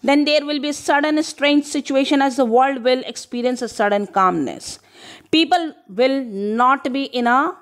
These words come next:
rush. People will not be in a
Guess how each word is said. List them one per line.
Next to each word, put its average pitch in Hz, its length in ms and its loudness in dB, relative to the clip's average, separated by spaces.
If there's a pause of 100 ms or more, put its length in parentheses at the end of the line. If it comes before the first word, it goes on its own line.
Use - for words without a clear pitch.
(120)
rush. 190 720 -2
People 247 360 0
will 240 280 2 (300)
not 240 440 2
be 277 100 2
in 247 220 0
a 320 240 2